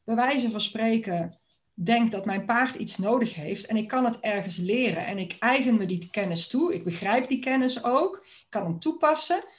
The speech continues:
dan word ik al weerbaarder, want ik kan dat. En ik, en ik ben daarvan overtuigd. Dus die overtuiging die helpt mij. Als ik, eh, mezelf dus kan overtuigen dat ik dus iets echt wel kan,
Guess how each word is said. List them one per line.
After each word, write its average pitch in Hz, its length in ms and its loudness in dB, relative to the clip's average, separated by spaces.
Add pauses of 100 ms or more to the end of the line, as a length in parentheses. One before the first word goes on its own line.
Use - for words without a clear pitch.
(440)
dan 240 180 6
word 294 200 4
ik 247 100 0
al 170 140 2
weerbaarder, 180 580 2
want 185 140 -2
ik 170 120 -4
kan 339 220 6
dat. 156 520 0
En 196 140 -4
ik, 175 120 0
en 185 200 -4
ik 175 280 -4
ben 214 180 4
daarvan 175 260 0
overtuigd. 180 600 2
Dus - 120 -6
die 202 120 -2
overtuiging 220 520 2
die 175 160 0
helpt 247 240 2
mij. 165 380 -4 (500)
Als 247 280 4
ik, 277 380 -6 (340)
eh, 220 220 4
mezelf 226 420 4
dus 202 280 0
kan 196 200 -2
overtuigen 196 640 0
dat 190 140 -2
ik 170 120 -4
dus 170 140 -4
iets 190 240 -6
echt 392 280 -4
wel 190 260 -2
kan, 233 500 2